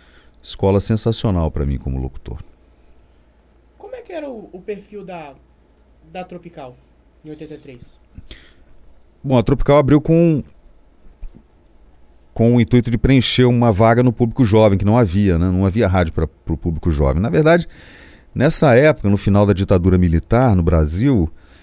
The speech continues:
Speaker 1: não, não existia nada pra, pro público jovem.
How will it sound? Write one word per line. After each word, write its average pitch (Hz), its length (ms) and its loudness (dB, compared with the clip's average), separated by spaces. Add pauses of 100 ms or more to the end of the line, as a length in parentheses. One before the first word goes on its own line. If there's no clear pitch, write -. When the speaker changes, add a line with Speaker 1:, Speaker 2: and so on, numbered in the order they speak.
(360)
Speaker 1:
não, 110 840 -8
não 175 100 0
existia 196 340 2
nada 160 300 2
pra, 90 200 2
pro - 220 -6
público 87 340 -2
jovem. 65 460 -2